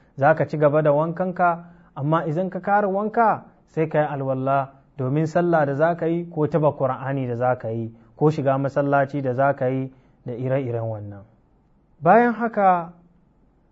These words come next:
menene wazifan wanne yake ya yi wanka bayan ya kara wankan sarki, sai fahimci cewa wani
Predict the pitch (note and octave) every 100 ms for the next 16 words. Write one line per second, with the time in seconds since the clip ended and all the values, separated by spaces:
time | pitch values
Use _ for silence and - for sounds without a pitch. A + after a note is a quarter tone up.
0 | _ _ _ _ - D#3 E3 F3+ B3 A3
1 | F3 D#3 C#3 F3+ F3 C#3+ A#2 A2+ _ _
2 | _ _ _ _ _ _ _ C#3 D#3+ F#3+
3 | F3+ E3 D#3+ D3+ C#3+ C#3 C3+ D3 D3+ D3
4 | D3 C#3+ D3+ D3 C#3+ C3+ _ C3 C#3+ E3
5 | F3 F3+ F3 F#3+ F#3+ F3 D3+ D3+ C#3+ C3+
6 | C3+ B2+ - A#2+ B2 - _ _ _ _
7 | _ _ - F3 A3 F#3 D#3+ D3+ D#3 E3+
8 | D#3+ D3 C#3 C3+ E3+ F#3+ G3 G3 F#3+